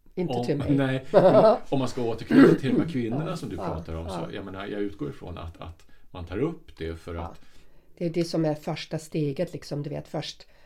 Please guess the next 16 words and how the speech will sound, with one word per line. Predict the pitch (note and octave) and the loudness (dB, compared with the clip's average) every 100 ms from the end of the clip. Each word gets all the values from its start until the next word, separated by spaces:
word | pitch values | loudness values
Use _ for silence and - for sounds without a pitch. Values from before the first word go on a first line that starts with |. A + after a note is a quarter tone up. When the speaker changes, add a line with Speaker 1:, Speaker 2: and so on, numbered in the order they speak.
| - | -12
Speaker 1:
först | F3+ E3+ | -8 -6
pratar | E3 D#3+ | -6 -4
man | D#3 D3+ | -2 0
om | D#3 | 0
en | D3+ | 0
längtan. | E3+ D3 C#3 - D3 C3+ D#3 D#3+ | -2 -4 -6 -10 -10 -4 -4 -4
Vad | D#3 | -4
Speaker 2:
Mm. | D3+ | -2
Speaker 1:
längtar | D#3 C#3+ - D3+ | -2 -4 -6 -6
du | D#3 | -6
efter? | E3+ - - C#3+ - - - | -6 -10 -12 -10 -10 -14 -14
Speaker 2:
Mm. | E2+ | -8
Speaker 1:
Och | D#3+ | -4
det | |
kan | D#3+ D#3 D#3+ | -4 0 2
ju, | G3+ | 2